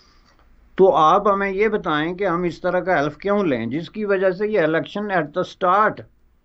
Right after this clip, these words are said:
one sided हो जाते हैं। मैं आपको बताऊं अभी एक टू थाउजेंड टू में या थ्री में या फ़ाइव में,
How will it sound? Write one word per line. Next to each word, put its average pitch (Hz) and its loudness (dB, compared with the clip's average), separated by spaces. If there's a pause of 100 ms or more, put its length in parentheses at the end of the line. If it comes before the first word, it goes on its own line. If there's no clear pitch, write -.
(360)
one 196 0
sided 143 -2
हो 117 -4
जाते 113 -6
हैं। 175 -4
मैं 170 -2
आपको 185 0
बताऊं 190 -6
अभी 180 -2
एक 180 -4
टू 180 -2
थाउजेंड 160 0
टू 165 -2
में 170 0
या 151 2
थ्री 147 -2
में 156 2
या 143 4
फ़ाइव 135 0
में, 147 -2